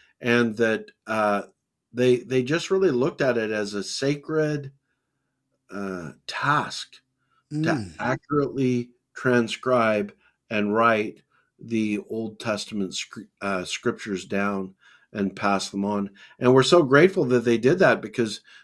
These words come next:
Speaker 1: you know, now because they did that, we have those copies, uh, from the Qumran community.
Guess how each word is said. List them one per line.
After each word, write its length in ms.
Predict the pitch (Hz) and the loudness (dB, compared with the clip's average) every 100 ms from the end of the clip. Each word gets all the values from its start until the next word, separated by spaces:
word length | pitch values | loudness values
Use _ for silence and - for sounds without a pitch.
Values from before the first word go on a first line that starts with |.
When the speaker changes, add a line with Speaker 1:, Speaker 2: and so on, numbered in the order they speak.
| _ | _
Speaker 1:
you 220 | 127 120 | 0 4
know, 160 | 113 110 107 | 4 2 -2
now 300 | 120 127 135 | 0 2 2
because 340 | 135 127 131 | 0 -2 -2
they 140 | 113 113 | 0 -2
did 240 | 104 151 | 0 0
that, 240 | 139 104 85 | 2 0 -2
we 180 | 110 | -8
have 320 | 107 117 120 113 | -6 -4 -4 -4
those 300 | 110 101 - | -4 -4 -8
copies, 800 | - 117 196 - 101 85 - - _ _ _ _ _ - | -6 -4 -4 -4 -6 -6 -12 -18 _ _ _ _ _ -8
uh, 320 | 92 92 90 | -4 -4 -4
from 280 | - 123 135 | -4 0 0
the 80 | |
Qumran 560 | 123 123 107 98 95 95 | 0 -4 -2 0 0 -2
community. 600 | - 101 95 95 95 95 | -4 -2 0 0 -2 -4